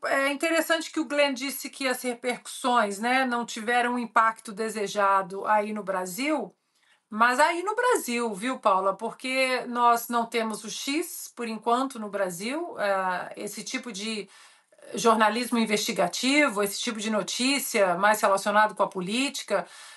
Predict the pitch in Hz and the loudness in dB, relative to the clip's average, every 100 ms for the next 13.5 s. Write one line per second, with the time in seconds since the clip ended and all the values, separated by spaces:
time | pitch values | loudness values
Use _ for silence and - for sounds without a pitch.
0 | - - 202 196 196 185 185 185 - - | -20 -2 4 6 6 6 6 6 2 -2
1 | - - - - - 240 254 262 247 233 | -8 -8 -8 -2 4 6 8 6 4 2
2 | 220 254 226 262 220 202 180 214 180 202 | 0 -2 -2 4 6 4 2 -4 0 4
3 | 262 285 - 202 180 233 262 254 220 240 | 4 4 -2 -4 0 0 0 -2 -2 -2
4 | 277 - 285 262 269 247 226 226 226 226 | -2 -4 -4 -2 0 0 2 2 2 -4
5 | 233 226 220 208 269 285 240 220 220 226 | -6 -6 -8 -6 -6 -6 -6 -4 -2 -2
6 | 208 220 220 240 233 196 240 233 214 262 | -2 -6 -4 -4 -2 -2 -2 -2 -6 -6
7 | - - - - 220 240 226 208 180 208 | -10 -14 -20 -10 -6 -6 -6 -6 -4 -4
8 | 214 208 190 - 202 - - - - 175 | -4 -8 -10 -10 -12 -14 -20 -20 -16 0
9 | 214 233 240 233 226 - 214 226 220 214 | 2 2 0 -2 -6 -8 2 4 4 0
10 | 214 _ 208 226 262 262 240 220 - 254 | -2 _ 0 2 2 0 -2 -2 2 4
11 | 240 220 214 233 233 233 226 226 220 196 | 4 4 4 2 2 0 0 -4 -8 -6
12 | 233 226 180 226 233 226 214 202 226 220 | -6 -6 -4 0 2 2 0 0 -4 -4
13 | 208 294 339 339 190 | -2 0 0 -2 -12